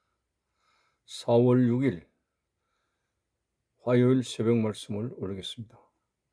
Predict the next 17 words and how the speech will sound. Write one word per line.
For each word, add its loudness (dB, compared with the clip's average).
본문은 2
누가복음 0
십팔 -8
장 0
일 -6
절에서 2
팔 -8
절을 -2
읽어드립니다. -4
예수께서 2
그들에게 0
항상 -4
기도하고 -4
낙심하지 -6
말아야 0
할 -12
것을 -8